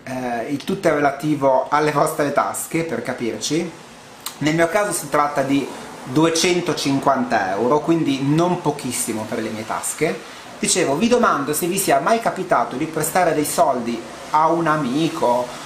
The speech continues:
o a un collega di lavoro, come nel mio caso, per poi non solo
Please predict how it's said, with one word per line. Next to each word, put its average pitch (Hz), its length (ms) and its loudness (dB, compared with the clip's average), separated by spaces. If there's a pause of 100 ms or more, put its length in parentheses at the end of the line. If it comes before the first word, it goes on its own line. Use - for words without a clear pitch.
o 202 340 2
a 160 160 4
un 180 240 -2
collega 123 880 0
di 123 120 -2
lavoro, 113 640 0
come 147 240 0
nel 127 140 -2
mio 160 140 -2
caso, 123 440 -2
per 285 260 -2
poi 208 520 2
non 180 320 0
solo 135 720 2